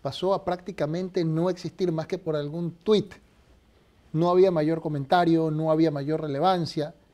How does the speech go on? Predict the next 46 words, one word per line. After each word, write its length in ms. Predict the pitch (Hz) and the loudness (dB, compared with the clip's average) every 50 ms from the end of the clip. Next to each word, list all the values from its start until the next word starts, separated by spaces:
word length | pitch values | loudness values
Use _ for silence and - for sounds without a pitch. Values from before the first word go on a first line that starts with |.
| _ _ _ _ _ _ _ _ _ | _ _ _ _ _ _ _ _ _
Y 120 | 185 170 | -2 -2
bien 200 | 165 185 202 202 | 0 2 0 0
o 80 | 196 196 | 0 2
mal, 360 | 202 220 214 196 180 165 180 - | 4 6 6 6 6 4 0 -6
el 140 | - 151 170 | -4 0 0
hecho 240 | 185 180 - 208 202 | 0 0 0 0 0
de 120 | 175 147 | 0 -2
que 120 | - - 175 | -2 0 0
hoy 100 | 175 180 | 2 0
esté 260 | 165 175 - 180 175 | 0 0 0 0 0
nuevamente 600 | 170 175 185 196 202 190 185 190 190 185 180 190 | 0 0 0 0 0 0 -2 -4 -8 -8 -8 -8
en 80 | 180 | -6
el 100 | 175 165 | -4 -4
Ecuador, 540 | 147 139 - 147 143 143 160 180 185 175 170 | -4 -4 -4 -4 -2 0 2 4 4 4 4
eh, 160 | 156 156 156 - - - _ _ - | 2 0 -2 -8 -16 -20 _ _ -12
de 80 | 143 | -10
manera 300 | 131 135 147 175 185 170 | -6 -2 0 2 4 4
activa, 400 | - - - 202 196 185 165 143 | 2 2 -2 2 4 4 4 4
haciendo 320 | 127 - 180 175 165 170 - | 2 0 0 0 0 0 -2
campaña, 500 | 147 139 131 - 180 180 170 160 156 151 | -2 -2 0 2 2 2 2 2 0 0
visitando 400 | 143 127 147 - 165 156 165 156 | -2 -4 -4 -6 -4 -4 -4 -6
ciudades, 480 | - 156 151 175 180 175 220 208 143 | -4 -2 2 4 6 6 6 6 4
dando 220 | 147 156 151 151 151 | 0 -2 -2 -2 -2
ruedas 240 | 156 165 170 147 | -2 -2 -2 -2
de 80 | 151 143 | -4 -2
prensa, 500 | 147 - 214 190 160 - - 156 160 - _ _ _ _ _ _ _ _ _ _ _ _ _ - | 2 2 2 2 2 -2 -6 -10 -14 -16 _ _ _ _ _ _ _ _ _ _ _ _ _ -4
ha 140 | 175 170 | 0 2
hecho 220 | 170 175 170 226 214 | 2 2 2 0 -2
que 80 | 175 | 0
vuelva 280 | 160 156 160 170 196 202 | 0 2 2 2 2 0
a 40 | - | 0
tener, 360 | 165 147 156 170 190 196 196 | -2 -2 -2 0 0 0 0
eh, 180 | 185 185 175 - _ _ _ _ _ _ _ | -2 -4 -6 -14 _ _ _ _ _ _ _
cierta 720 | - - 185 185 185 185 190 - 196 190 185 180 170 156 139 | -6 0 2 2 2 0 0 -2 0 2 2 4 4 2 0
relevancia, 720 | 143 143 143 135 135 151 190 226 233 208 165 - 143 123 | -2 -4 -4 -2 2 4 6 6 6 4 0 -2 -6 -6
que 100 | - 135 | -6 -6
vuelva 240 | 139 156 165 190 190 | -4 -2 -2 -2 -2
a 20 | |
tener 260 | - 156 160 170 170 | -2 -4 -6 -6 -6
cierto 340 | 170 - 185 175 175 - 180 | -4 -4 -6 -6 -6 -8 -10
espacio 540 | 156 - - - 180 180 170 - 202 196 180 | -8 -6 -2 0 0 0 0 -2 -6 -6 -6
en 180 | 175 160 151 147 | -6 -6 -4 -4
la 60 | 143 135 | -6 -6
opinión 340 | - 151 143 160 170 165 | -6 -6 -6 -4 -4 -4
pública 420 | 170 196 196 208 220 220 202 - 196 | -2 -2 -2 -2 -4 -6 -8 -8 -10
que 240 | - - 151 131 | -8 -10 -10 -12